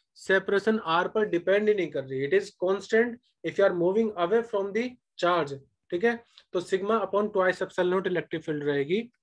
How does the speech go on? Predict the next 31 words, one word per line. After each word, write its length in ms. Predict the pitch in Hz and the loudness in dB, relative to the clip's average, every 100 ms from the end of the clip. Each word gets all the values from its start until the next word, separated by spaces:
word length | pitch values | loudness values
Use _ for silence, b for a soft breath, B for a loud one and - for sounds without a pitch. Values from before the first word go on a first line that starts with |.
| _ B B 151 | _ B B -12
जिसको 200 | - 180 | -6 -2
हम 60 | |
वेक्टर 260 | 170 160 180 | -2 -2 -6
फॉर्म 220 | - 170 | -6 -6
में 120 | 170 | -2
I 140 | 160 160 | -2 -2
cap 180 | 165 | -4
लिख 140 | 165 151 | -4 -6
सकते 260 | 160 - | -8 -6
हैं, 60 | 185 | -6
मतलब 160 | 175 165 | -6 -4
बाहर 220 | 143 139 | -4 -4
की 100 | 147 | -8
तरफ 240 | 151 147 165 | -6 -4 -2
है। 160 | 214 - b b - | -4 -8 b b 0
और 260 | 175 196 - | 4 4 2
अगर, 300 | 170 208 220 220 _ _ - | -2 0 0 -2 _ _ -2
अगर 400 | 170 208 170 139 | 2 2 2 -2
यहाँ 240 | 143 147 | -6 -4
पर 160 | 160 185 | 0 2
आपको 240 | 180 180 | 2 0
प्लॉट 380 | 208 - 180 190 | -4 0 0 0
करना 220 | 185 180 185 | -2 -2 -2
पड़ 180 | 170 | -4
जाए 160 | 160 185 | 0 2
इलेक्ट्रिक 340 | 180 165 190 | 2 0 -4
फील्ड 180 | 185 185 | -4 -2
वर्सेस 360 | 175 165 196 185 | -2 -2 -4 -2
सेपरेशन 440 | 170 170 160 180 | -4 -2 -2 0
R 180 | 156 160 | 0 0
का, 280 | 151 131 | -2 -4